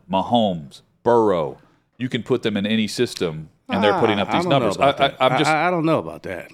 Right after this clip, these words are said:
Speaker 1: I'm just,
Speaker 2: I,
Speaker 1: I'm reading off the argument to you.
Speaker 2: I mean, y-, y-, Allen, same thing. I mean, he's, he's in a good system.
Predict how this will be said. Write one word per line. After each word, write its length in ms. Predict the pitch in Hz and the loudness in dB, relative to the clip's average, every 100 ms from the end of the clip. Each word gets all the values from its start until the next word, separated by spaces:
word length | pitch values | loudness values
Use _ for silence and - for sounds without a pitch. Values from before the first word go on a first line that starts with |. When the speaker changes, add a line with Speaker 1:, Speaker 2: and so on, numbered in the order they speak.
| - | -4
Speaker 1:
I'm 120 | 123 | -2
just, 200 | 123 123 | -2 2
Speaker 2:
I, 80 | 127 | 2
Speaker 1:
I'm 140 | 127 | 4
reading 260 | 139 139 131 | 2 2 2
off 160 | 123 | 2
the 100 | 113 | 4
argument 400 | 117 117 95 82 - | 4 4 2 -6 -8
to 80 | 71 | -6
you. 60 | |
Speaker 2:
I 120 | 135 151 | -2 0
mean, 440 | 143 120 110 107 | 0 -2 -4 -6
y-, 200 | 101 120 123 | -8 -10 -12
y-, 180 | 151 - - | -18 -18 -4
Allen, 480 | 143 170 151 117 104 | 0 2 0 -2 -4
same 340 | - - 143 | -4 0 0
thing. 320 | 127 147 123 101 | 0 -2 -2 -2
I 40 | |
mean, 140 | 104 101 | -4 -2
he's, 420 | 139 160 131 - | -2 -2 -6 -12
he's 300 | - 147 165 | -8 -4 -2
in 60 | 127 | -4
a 40 | |
good 180 | 87 95 | -4 -4
system. 500 | - 98 - 135 131 | -4 -4 -4 -6 -8